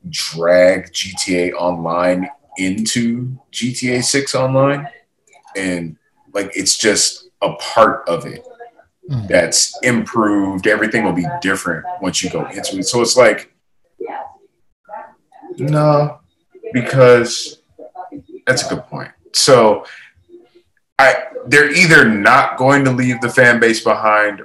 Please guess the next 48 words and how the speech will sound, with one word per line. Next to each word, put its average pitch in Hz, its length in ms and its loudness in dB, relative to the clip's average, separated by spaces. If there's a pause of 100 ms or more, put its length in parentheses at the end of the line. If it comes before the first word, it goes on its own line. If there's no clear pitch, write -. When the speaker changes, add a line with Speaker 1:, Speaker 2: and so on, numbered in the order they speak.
Speaker 1:
or 104 200 2
they're 98 180 0
going 101 320 2
to 92 60 -2
make 92 340 -2
it 87 140 -6
as 85 200 -8
easy 92 320 -6
as 87 100 -6
possible 85 500 -6
for - 120 -14
the 82 100 -12
fan 85 300 -6
base 78 260 -8
to - 60 -20
transition. - 800 -12 (440)
If 120 360 0
a 123 40 2
hundred 143 340 4
thirty-five 110 440 4
million 87 240 -2
people 85 240 -8
bought 82 220 -2
Grand 85 200 -6
Theft 82 160 -8
Auto - 200 -6
five, 80 260 -4
I 78 80 -4
imagine, 78 480 -8 (340)
like, - 220 2 (400)
these 240 160 6
aren't 220 180 6
people 143 220 4
who 113 120 -2
just 98 260 -2
bought 92 180 4
Grand 87 240 -4
Theft 82 140 -12
Auto 80 180 -6
five. 90 240 -2
There 82 100 -6
are 82 80 -2
also 92 240 2
people 82 260 -10
who 87 120 -12
bought 85 240 0
it - 120 -14
two, 87 460 0